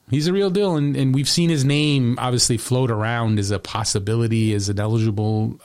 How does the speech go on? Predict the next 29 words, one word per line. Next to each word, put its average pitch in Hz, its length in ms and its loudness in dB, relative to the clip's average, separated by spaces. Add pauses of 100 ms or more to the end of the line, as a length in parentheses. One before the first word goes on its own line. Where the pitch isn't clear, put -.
American-born 107 1000 0 (320)
French - 500 -2
striker. 113 480 -2 (520)
But 123 100 2
now 127 240 2
he's 131 240 2
really 127 220 2
making 120 340 0
a 113 40 0
name 113 220 0
for 117 120 -4
himself, 104 420 -2
and, 104 260 -4
and 104 400 -4
we'll 104 100 -2
see 127 120 -2
if 120 80 -2
he's 123 140 -2
a 120 40 -2
part 131 220 -4
of 135 40 0
that 131 120 -2
March, 120 340 -2
uh, 131 140 0
U 127 240 0
S 120 100 -4
national 117 280 -4
team 120 140 -2
squad. 131 280 -4